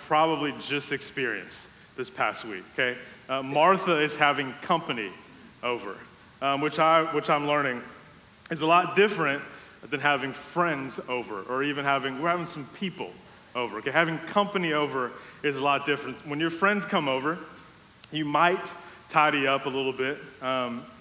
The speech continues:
right? But generally speaking, there's not much pressure, there's not a ton of fanfare. You're gonna use paper towels and maybe paper plates. Um, well, we love to have friends over. Having friends over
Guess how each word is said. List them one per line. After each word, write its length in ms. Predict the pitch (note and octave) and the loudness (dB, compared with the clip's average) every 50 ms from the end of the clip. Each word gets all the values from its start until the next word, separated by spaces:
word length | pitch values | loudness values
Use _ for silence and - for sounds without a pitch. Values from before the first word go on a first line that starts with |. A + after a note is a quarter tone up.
| - - - - | -20 -20 -12 -4
right? 140 | - C#3+ C#3+ | -2 -2 0
But 160 | C#3+ D3 C3+ | 0 -2 -4
generally 460 | A#2 A#2 B2+ D#3+ E3 F3 F3 E3+ E3 D#3+ | -4 -2 0 2 2 2 2 2 0 0
speaking, 340 | D#3+ - - E3 D#3 D#3 | -2 -2 -2 -2 0 0
there's 140 | D3 C#3+ B2+ | -2 -2 -2
not 140 | D3+ D3 D3 | -2 -2 -2
much 220 | D3 C#3+ - - - | -2 -4 -4 -8 -6
pressure, 420 | - D#3+ D3 D3+ - - D#3+ D3+ | -2 0 0 0 0 -2 -2 -2
there's 140 | C#3+ C#3 C3+ | -2 -2 -2
not 160 | D3 C#3+ C#3 | -2 -2 -2
a 40 | - | -2
ton 100 | D#3 C#3+ | -4 -4
of 100 | C3 - | -4 -6
fanfare. 680 | - - D#3+ D3 D3+ D#3 D3+ - D#3+ D#3+ D#3 D#3+ D#3+ D#3 - - - - - - | -4 -2 0 0 0 -2 -2 0 2 2 2 2 0 -2 -8 -14 -16 -14 -8 -6
You're 100 | D3+ C#3+ | -2 0
gonna 140 | D#3+ D#3 | 0 0
use 260 | D3+ D3 D#3+ E3+ F3 E3 | 0 0 0 -2 -2 -2
paper 300 | - F3 E3 E3 D#3 D3 | 0 -2 0 0 -2 -4
towels 680 | - - D3 C#3+ D#3 D#3+ E3+ E3+ F3 E3+ E3+ - - | 0 2 4 4 6 4 4 2 -2 -4 -6 -8 -6
and 140 | C3+ C3+ C#3 | -6 -4 -2
maybe 200 | C#3+ D3 D3+ D3 | -2 -2 -2 -2
paper 280 | C3 D3+ D3+ D3+ D3 B2+ | 0 0 0 0 -2 -4
plates. 440 | - - D3+ D3+ E3 E3+ E3 E3 - - - - - - - - - - - C#3+ | -4 -2 0 0 2 0 -2 -4 -10 -14 -16 -18 -20 -20 -20 -20 -20 -12 -6 -2
Um, 240 | C#3 C#3+ C#3+ C#3 | -2 -2 -2 -2
well, 100 | C3+ D3 | -4 -2
we 160 | D3+ E3+ F3+ F3 | 0 2 2 2
love 600 | D3+ D3 D3 D#3 D#3 E3 F3+ F3+ F3+ F3+ F3 - | 0 2 4 4 6 6 6 6 4 2 2 -2
to 100 | F3 D#3 | 0 2
have 220 | D3+ D3 C#3+ C3 | 2 2 2 0
friends 600 | - - - - D3+ D#3+ D3+ D3+ D3 D3 C#3+ C3+ | -4 -10 -6 -2 0 2 2 2 0 -2 -4 -4
over. 320 | C3+ B2 A#2 A2 - F#2 | -4 -4 -4 -4 -6 -4
Having 280 | - C3 C#3+ D3+ D3 C#3 | 0 0 0 2 0 -2
friends 340 | - - D#3 D#3 D#3+ D3+ C#3 | -2 -2 -2 -2 0 0 -2
over 340 | C#3 B2 A#2 A#2 A#2+ B2 | -2 -2 -2 -4 -6 -8